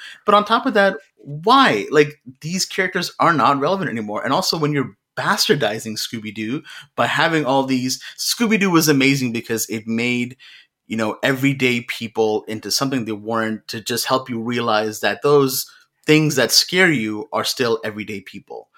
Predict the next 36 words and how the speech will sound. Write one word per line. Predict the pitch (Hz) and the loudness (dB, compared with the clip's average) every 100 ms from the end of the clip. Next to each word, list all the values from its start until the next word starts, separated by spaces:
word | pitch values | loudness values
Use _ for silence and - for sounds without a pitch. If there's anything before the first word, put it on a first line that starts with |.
| _ _ | _ _
So | - 113 | 0 2
it | |
was | 120 - | 2 -2
to | 113 | -4
take | - 175 180 | -2 -2 -2
your | 180 | -6
fears | - 156 135 127 117 | -4 0 4 4 0
and | 107 110 107 | -4 -4 -2
make | 117 - | -4 -4
them | 113 110 107 - _ _ | -4 -4 -6 -12 _ _
a | 95 | -10
reality, | 101 113 113 117 113 110 | -2 2 4 2 -2 -4
and | 95 | -4
then | 107 | -4
at | 101 | -6
the | - | -6
same | - 127 | -4 -4
time | 110 113 95 | -2 -2 -2
also | 107 113 98 - | -4 -6 -6 -4
break | 107 - | -4 -4
them | 104 87 | -10 -8
down. | 101 90 87 87 - _ - | -8 -8 -10 -16 -20 _ -6
But | 113 - | -6 0
this | 147 147 | 0 0
movie | 147 135 135 | 0 0 0
does | 135 107 104 | -4 -6 -4
absolutely | - 107 - 117 101 78 101 | -2 -2 -4 -8 -12 -12 -10
none | 101 101 120 | -8 -4 -4
of | 110 92 | -4 -8
that. | 76 71 - | -14 -16 -12
It, | 110 - | -12 -10
it, | 113 101 _ _ - | -10 -10 _ _ -10
it, | 113 - | -8 0
it, | 139 - | 0 2
it | 143 139 | 0 2
almost, | 147 196 190 180 - | 4 4 4 2 -2